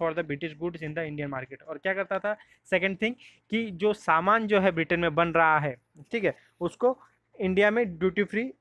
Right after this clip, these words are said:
एक्सपोर्ट करता था, जिससे ब्रिटेन का जो सामान है वो सस्ता मिले और हमारा सामान महंगा हो जाए, जिससे हमारा जो इंडस्ट्रियल सेक्टर है वो पूरी तरह बर्बाद हो जाए,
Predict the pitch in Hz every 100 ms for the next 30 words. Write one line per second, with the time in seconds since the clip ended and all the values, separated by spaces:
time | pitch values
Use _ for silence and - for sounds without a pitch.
0 | - 170 - 196 - 165 - 135 131 131
1 | _ _ - 156 165 226 269 _ _ _
2 | 151 160 202 202 196 190 165 165 160 196
3 | - _ - 170 254 _ _ 160 151 208
4 | 202 240 196 175 160 156 156 165 175 165
5 | 156 139 135 127 127 139 _ 160 147 147
6 | 208 160 156 156 170 196 156 156 - 165
7 | 156 - 156 170 156 160 - 180 156 156
8 | 165 202 151 139 147 135 127 127